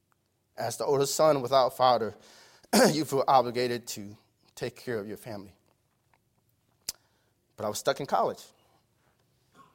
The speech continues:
And my bitterness started to spring back up. And I started to wrestle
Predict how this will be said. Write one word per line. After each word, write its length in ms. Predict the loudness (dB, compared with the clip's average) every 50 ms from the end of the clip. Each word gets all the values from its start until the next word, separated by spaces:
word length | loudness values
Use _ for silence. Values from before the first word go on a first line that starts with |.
| _ _ _ _ _ _ -20 -20 _ _ -8
And 120 | -6 -4 -2
my 120 | -2 -2
bitterness 520 | 0 4 6 8 8 8 6 4 2 2
started 440 | 0 0 4 8 8 8 8 6 4 -2
to 140 | -8 -6
spring 480 | -4 -6 -6 -6 0 2 2 4 4 2
back 340 | 2 2 2 2 0 -2 -4
up. 180 | -4 -4 -4 _ _ _ _ _ _ _ _ _ _ _ _ _ _ _ _ _ _ _ _ _ _ _
And 100 | -12 -10
I 40 | -8
started 460 | -8 -8 -4 0 2 2 2 0 -2
to 100 | -10 -16
wrestle 640 | -8 -2 -2 -2 -2 -2 -4 -4 -6 -6 -8 -10